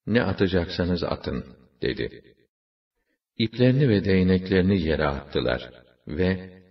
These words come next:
"Firavun'un izzetine yemin ederiz ki,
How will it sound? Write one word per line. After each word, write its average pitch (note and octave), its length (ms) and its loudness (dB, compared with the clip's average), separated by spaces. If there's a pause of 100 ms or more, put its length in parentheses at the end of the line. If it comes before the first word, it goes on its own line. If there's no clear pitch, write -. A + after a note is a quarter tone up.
(360)
"Firavun'un G#2+ 720 2
izzetine F2+ 580 0
yemin D#2+ 400 2
ederiz D#2+ 480 0
ki, G#2+ 420 -2